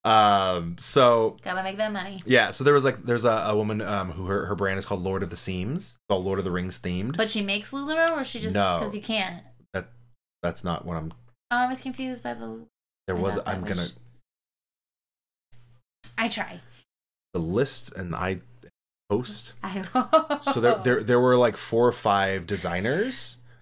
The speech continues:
Speaker 1: and one of them was not a designer. One of them was a LuLaRoe salesperson.
Speaker 2: Okay.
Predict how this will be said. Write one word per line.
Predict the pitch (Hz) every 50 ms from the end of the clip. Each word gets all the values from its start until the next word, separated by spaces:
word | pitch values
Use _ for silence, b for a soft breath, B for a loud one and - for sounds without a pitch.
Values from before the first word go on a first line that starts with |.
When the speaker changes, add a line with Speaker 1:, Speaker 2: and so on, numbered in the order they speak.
| b -
Speaker 1:
and | - - 107 104 101 98 98 101
one | 101 104 110
of | 120 120 131
them | 143 151 160 170 190 196 214 208 208 - -
was | 95 98 101 92
not | 98 - - -
a | 98
designer. | 85 92 92 82 90 92 98 101 101
One | 98 92 95 95
of | 95 92
them | 101 95 95
was | 92 92 90 90 90 90 90 85 - - - B B B B B
a | 92
LuLaRoe | 92 90 107 113 107 107 101 98 92 87 87 87 87 85
salesperson. | - - 95 87 85 82 - - 76 - - - 67 58 58
Speaker 2:
Okay. | 58 - - - -